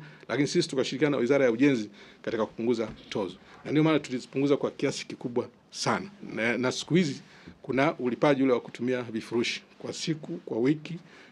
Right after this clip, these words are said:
Kwa hiyo ukiniuliza mwananchi wa Kigamboni anafaidikaje na tozo, utasema anafaidika kwa sababu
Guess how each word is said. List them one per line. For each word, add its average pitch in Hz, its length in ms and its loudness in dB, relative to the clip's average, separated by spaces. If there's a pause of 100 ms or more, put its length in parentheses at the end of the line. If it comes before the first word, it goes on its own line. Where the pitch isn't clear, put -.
(120)
Kwa 147 120 4
hiyo 165 200 8 (100)
ukiniuliza 151 560 4
mwananchi 135 560 0
wa 143 60 4
Kigamboni 147 420 2
anafaidikaje 139 500 0
na 135 100 -2
tozo, 135 360 2
utasema 165 280 0
anafaidika 139 420 2
kwa - 100 -2
sababu 147 260 6